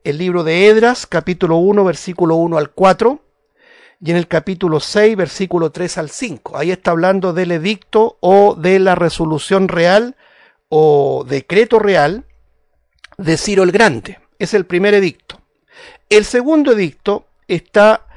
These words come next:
eh, eh, en Esdras capítulo cinco y capítulo seis, que habla de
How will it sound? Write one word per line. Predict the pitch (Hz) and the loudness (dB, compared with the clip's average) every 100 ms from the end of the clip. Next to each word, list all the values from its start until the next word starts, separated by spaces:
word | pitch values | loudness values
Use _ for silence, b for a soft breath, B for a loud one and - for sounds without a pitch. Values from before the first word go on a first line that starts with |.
| b b b b | b b b b
eh, | 170 170 160 160 151 147 _ | -6 -4 -4 -4 -6 -8 _
eh, | - 151 147 143 - | -12 -8 -8 -8 -8
en | 165 170 - | -4 -4 0
Esdras | 190 214 233 220 | 2 4 2 0
capítulo | 185 180 196 190 175 | -2 -2 -2 0 0
cinco | - 214 220 - | -2 -2 -2 -2
y | 196 | -2
capítulo | 170 180 170 165 | -2 -4 -4 -2
seis, | 151 - 208 220 | -2 0 -2 -2
que | - 180 | -2 0
habla | 196 196 208 | 2 2 0
de | 180 202 247 | 2 0 0